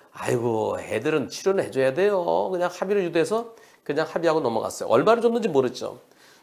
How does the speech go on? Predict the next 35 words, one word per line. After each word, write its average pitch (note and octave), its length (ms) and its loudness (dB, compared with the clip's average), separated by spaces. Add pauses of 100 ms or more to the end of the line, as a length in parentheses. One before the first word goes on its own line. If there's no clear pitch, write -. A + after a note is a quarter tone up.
(560)
보통 C4 260 2
보험사에서는요, A#3 720 6
치료비, B3+ 540 -2
치료비는 C4 560 -2
뭐 A3+ 160 0
한, A3+ 400 -4 (320)
한, G3+ 260 -6 (200)
한 G#3+ 120 -4
십만 B3 380 -2
원 A#3+ 80 -2
정도? G#3+ 380 0
그리고 A3+ 260 4
한 G3+ 240 -2
백만 G#3 300 6
원 A3+ 80 2
주고서 F3+ 180 -4
합의해요. G#3 680 0 (500)
이 D3+ 160 -6
사건이 A3 360 4
그랬다는 G3 360 4
건지 G3 180 8
아닌지 F#3+ 220 6
모르지만 G3+ 400 4
일반적으로 F3 560 8
그렇게 - 120 -4
합니다. A2 180 2
여태까지 C3 260 2
제가 A2+ 160 4
또, A#2+ 160 -2 (160)
제가 G3 180 10
여태까지 D#3+ 240 10
본 C#3 80 2
것도 B2 200 0
대부분이 A3+ 420 6
그렇습니다. - 480 -8